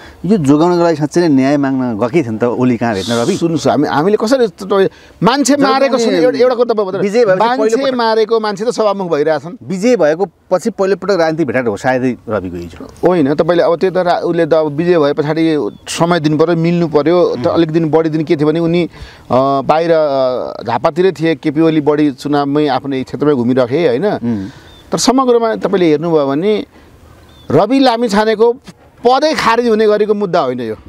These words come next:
Speaker 1: होइन?
Speaker 2: होइन। मान्छे मारेको मान्छे त यहाँनिर संसद भएर कति दिन बसिरहेछन्,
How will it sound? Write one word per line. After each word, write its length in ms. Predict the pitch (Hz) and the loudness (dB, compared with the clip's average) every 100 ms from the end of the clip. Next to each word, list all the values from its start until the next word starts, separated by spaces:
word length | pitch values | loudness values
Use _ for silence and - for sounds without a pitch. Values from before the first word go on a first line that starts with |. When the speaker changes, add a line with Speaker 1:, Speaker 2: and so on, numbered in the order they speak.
| - - - - 98 | -20 -18 -16 -12 -4
Speaker 1:
होइन? 200 | 120 196 165 - - - - 92 | -2 0 -2 -4 -6 -6 -4 0
Speaker 2:
होइन। 260 | 135 123 98 - - - - - - - - - - - - - - - - - | 0 0 -4 -6 -10 -10 -12 -14 -16 -20 -20 -20 -20 -20 -20 -20 -20 -20 -12 -2
मान्छे 280 | 220 277 277 | 0 2 2
मारेको 380 | 262 254 254 254 | 2 2 0 0
मान्छे 220 | 247 247 | 2 0
त 40 | |
यहाँनिर 460 | 277 254 226 220 190 | 0 2 2 2 0
संसद 280 | 185 190 180 | -2 -6 -2
भएर 140 | 165 | 0
कति 100 | 170 | -2
दिन 140 | 165 | -2
बसिरहेछन्, 480 | 170 156 156 139 170 | -4 -2 0 -2 -6